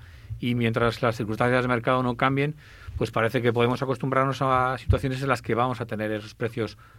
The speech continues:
relativamente altos, ¿no? Entonces, eh, pues es una buena oportunidad. No solo porque la energía sea más cara o más barata, sino porque también vamos hacia la electrificación de otros usos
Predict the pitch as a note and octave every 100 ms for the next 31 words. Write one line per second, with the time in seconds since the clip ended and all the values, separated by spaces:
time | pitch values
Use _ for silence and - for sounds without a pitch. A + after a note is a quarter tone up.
0 | - - A2+ A2 A2+ G#2+ G2 A2 C#3+ -
1 | G2+ D3 - - - - - G#2+ G#2+ A#2
2 | B2 C#3 C3 B2 A#2 G2+ G#2+ A#2+ C3+ C#3
3 | B2 A#2 G#2 F#2+ G2 A#2+ A2+ - - -
4 | - A#2 D3+ - E3 C#3 C#3+ C3+ D3 C#3+
5 | C#3 C#3 C#3 C3+ C3+ C3+ - D3+ C#3+ C#3
6 | C3 - - - D3+ C#3 C3+ - D3+ C#3+
7 | C#3 D3 D3 C#3+ D3+ - - - - -
8 | A#2+ A#2 A#2 G#2 G#2+ A#2 C3+ C#3 C#3 C#3+
9 | B2+ A#2 A#2 B2+ A#2+ A#2+ - A#2+ A2+ A2+
10 | A2+ A#2 A2+ A2+ -